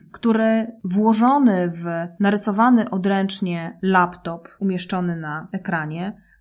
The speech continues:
jest doskonałym bodźcem, który pozwala w umysłach naszych słuchaczy przywołać skojarzenie i zrozumienie dla tematu, że Pornhub to nie jest to miejsce,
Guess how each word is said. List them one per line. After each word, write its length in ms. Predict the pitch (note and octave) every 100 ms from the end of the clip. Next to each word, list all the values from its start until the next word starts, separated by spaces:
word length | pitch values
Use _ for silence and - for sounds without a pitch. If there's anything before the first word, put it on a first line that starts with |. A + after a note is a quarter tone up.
| -
jest 340 | A3+ A3+ - -
doskonałym 800 | G#3 A3+ - A#3 A#3 C#4 A3 G3
bodźcem, 520 | G#3 G3+ - A#3+ C4
który 240 | - A3+
pozwala 760 | A3+ A3 G3+ G#3+ C#4+ C4 G3+ F#3
w 160 | F#3 F#3+ F3+ F3+ - _
umysłach 580 | G#3+ G#3 B3+ C4 G#3 G#3+
naszych 340 | G#3 G#3+ G#3
słuchaczy 540 | - G#3 - F3 F3 A3+
przywołać 880 | - B3 A#3 D4 D#4 F3+ E3+ - -
skojarzenie 880 | - - A#3 A3 G3 E3+ D#3+ E3+ A3 - _ -
i 100 | A3
zrozumienie 580 | G#3 G#3+ G#3+ A3 A#3 A3
dla 160 | G3+
tematu, 760 | G3 G3+ F3 E3 - F3+ A3 A#3 _ _ _ G#3
że 480 | F#3 F#3 F3+ F3+ F#3
Pornhub 600 | F#3+ E3+ E3 F#3+ G#3+ B3 - _
to 120 | G#3+
nie 280 | A3+ D4+ A#3+
jest 340 | F3+ - -
to 280 | F3+ E3 E3+
miejsce, 580 | F3+ E3+ E3 - F3 F3